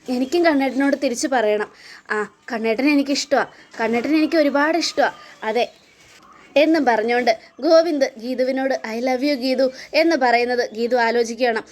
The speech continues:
അപ്പോൾ ഗീതു, "എനിക്ക് സമ്മതം കണ്ണേട്ടാ, I really love you" എന്നും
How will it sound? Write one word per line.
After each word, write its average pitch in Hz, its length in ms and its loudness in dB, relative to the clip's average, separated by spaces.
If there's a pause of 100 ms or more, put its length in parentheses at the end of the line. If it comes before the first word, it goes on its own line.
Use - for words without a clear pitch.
(220)
അപ്പോൾ 330 140 2
ഗീതു, 247 320 2 (260)
"എനിക്ക് 254 280 0
സമ്മതം 302 480 0
കണ്ണേട്ടാ, 262 460 0 (400)
I - 20 4 (180)
really 285 380 2
love 285 300 2
you" 170 80 2 (220)
എന്നും 226 220 -4